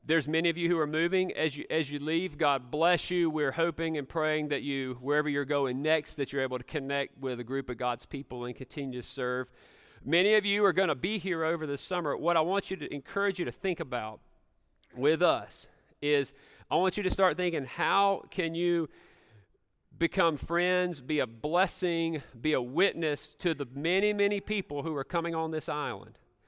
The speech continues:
There's gonna be people in your units who are new.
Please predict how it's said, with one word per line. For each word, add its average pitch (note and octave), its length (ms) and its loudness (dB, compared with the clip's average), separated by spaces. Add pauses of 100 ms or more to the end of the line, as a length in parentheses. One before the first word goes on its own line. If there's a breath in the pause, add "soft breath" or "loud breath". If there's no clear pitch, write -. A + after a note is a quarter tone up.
(420 soft breath)
There's D#3 180 0
gonna F3 160 2
be E3 140 0
people F3 320 -4
in E3+ 100 0
your D#3 100 0
units D#3+ 480 0
who E3 140 0
are C#3+ 100 -2
new. F3 380 0